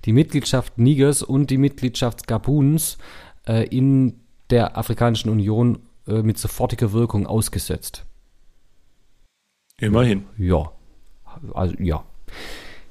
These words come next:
Speaker 1: Dann ist was passiert am dreiundzwanzigsten August, das niemand vorhersehen konnte. Also auch wir nicht.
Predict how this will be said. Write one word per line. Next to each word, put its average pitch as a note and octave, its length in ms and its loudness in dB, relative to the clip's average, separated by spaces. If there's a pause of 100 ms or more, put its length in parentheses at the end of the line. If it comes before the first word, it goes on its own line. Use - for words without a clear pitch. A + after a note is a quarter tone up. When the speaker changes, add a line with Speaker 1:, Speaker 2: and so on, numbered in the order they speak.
(880)
Speaker 1:
Dann C#3+ 320 6
ist B2+ 240 0
was B2+ 180 4
passiert A2 440 2
am A2 160 2
dreiundzwanzigsten A#2+ 720 4
August, G#2+ 440 2 (180)
das - 460 2 (180)
niemand B2 960 4 (480)
vorhersehen F#2 640 0
konnte. - 340 -8 (1160)
Also G#2+ 180 6
auch G2 140 4
wir A2 160 6
nicht. - 320 -4